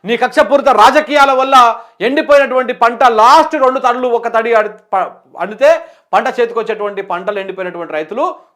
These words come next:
కోకొల్లలు ఉన్నారు. అదంతా కేవలం కాళేశ్వరం నడిస్తే కేసీఆర్ క్రెడిట్ వస్తుందని, ఈ నీళ్లు పోతే ఆ, ఆ క్రెడిట్ వస్తుందని. ఇప్పుడు అసలు కాళేశ్వరం ఆ,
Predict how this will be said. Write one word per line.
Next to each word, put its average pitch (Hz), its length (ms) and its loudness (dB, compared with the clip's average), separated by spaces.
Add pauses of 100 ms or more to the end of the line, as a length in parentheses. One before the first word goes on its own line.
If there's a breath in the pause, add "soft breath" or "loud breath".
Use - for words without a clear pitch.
(140)
కోకొల్లలు 202 540 0
ఉన్నారు. 170 300 -4 (540)
అదంతా 208 400 -2
కేవలం 220 560 -2
కాళేశ్వరం 208 500 -2
నడిస్తే 190 300 -12
కేసీఆర్ 202 440 -4
క్రెడిట్ 196 300 -12
వస్తుందని, 233 420 -6 (600)
ఈ 208 140 -8
నీళ్లు 220 240 -4
పోతే 196 240 -4
ఆ, 170 160 2
ఆ 185 220 0
క్రెడిట్ 220 280 -4
వస్తుందని. 240 420 -2 (520)
ఇప్పుడు 233 180 0
అసలు 240 140 -2
కాళేశ్వరం 254 720 2 (220 soft breath)
ఆ, 185 100 2